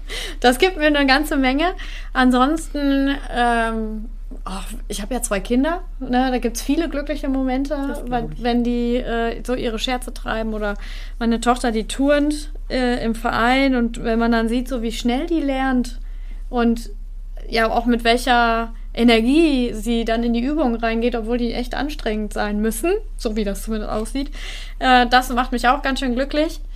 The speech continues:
Speaker 1: Oder der erste Chip, wenn ich eine Chipstüte <laughs> geöffnet habe.
Speaker 2: Ehrlich?
Speaker 1: Ja,
Speaker 2: Der macht
Speaker 1: ich,
Speaker 2: dich so
Speaker 1: ja,
Speaker 2: glücklich?
Speaker 1: voll geil, ich liebe Chips. Und dann, du machst die auf und dann der Geruch und dann der erste Chip,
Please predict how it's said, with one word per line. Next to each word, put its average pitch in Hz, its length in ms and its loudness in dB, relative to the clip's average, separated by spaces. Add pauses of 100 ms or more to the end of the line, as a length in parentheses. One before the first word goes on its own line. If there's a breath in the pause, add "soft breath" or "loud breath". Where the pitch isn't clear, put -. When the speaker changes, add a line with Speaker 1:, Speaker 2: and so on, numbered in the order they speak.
(260 soft breath)
Speaker 1:
Oder 294 360 6
der 233 160 4
erste 247 360 2
Chip, 233 480 -2
wenn 220 200 -4
ich 214 120 -4
eine 226 80 -2
Chipstüte 311 520 0
<laughs> 392 40 6
geöffnet 339 680 4 (120)
habe. 339 440 2 (2000 loud breath)
Speaker 2:
Ehrlich? 233 520 -2
Speaker 1:
Ja, 285 220 6
Speaker 2:
Der 269 60 2
macht 339 100 4 (100)
Speaker 1:
ich, 320 60 2
Speaker 2:
dich 320 60 -4
so 285 100 0
Speaker 1:
ja, 285 260 6
Speaker 2:
glücklich? 294 200 4
Speaker 1:
voll 294 140 6
geil, 269 220 2
ich 262 100 0
liebe 254 280 0
Chips. 220 380 -4
Und 233 220 0
dann, 233 340 2
du 233 100 0
machst 262 260 2
die 262 100 0
auf 320 280 4
und 302 100 -2
dann 254 160 4
der 240 100 4
Geruch 247 440 2
und 247 120 0
dann 240 200 2
der 240 100 2
erste 247 260 -2
Chip, 247 240 -4